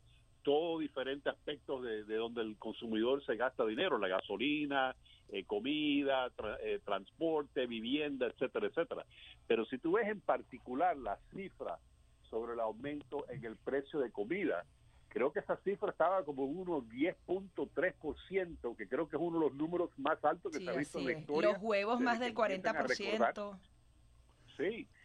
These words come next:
Speaker 1: algo extraordinario. Entonces, y, y, y, y, y francamente, eh, para muchos economistas fue un poco un, un, un shock, porque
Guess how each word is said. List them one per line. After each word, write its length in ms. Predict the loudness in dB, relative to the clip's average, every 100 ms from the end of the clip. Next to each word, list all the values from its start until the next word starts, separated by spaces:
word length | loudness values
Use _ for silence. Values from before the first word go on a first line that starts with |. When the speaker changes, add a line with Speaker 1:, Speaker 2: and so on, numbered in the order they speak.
| -4
Speaker 1:
algo 300 | 0 2 2
extraordinario. 760 | 0 -2 0 2 2 2 2 0
Entonces, 380 | -4 -6 -2 -4 -2
y, 260 | -6 -2
y, 80 | -4 -2
y, 180 | -6 -4
y, 280 | -6 -4 -6
y 40 |
francamente, 760 | -4 0 0 0 -2 -2 -2 -4
eh, 300 | -2 -4 0
para 200 | 0 0
muchos 320 | 0 -2 0
economistas 640 | 0 0 0 -2 0 -2 -2 0
fue 200 | 0 2
un 140 | -2
poco 320 | -2 -2 2 2
un, 380 | 2 2 0 -2 -6
un, 160 | -4
un 140 | -2 -4 2
shock, 220 | 2 2 _
porque 420 | 0 0 -2 -2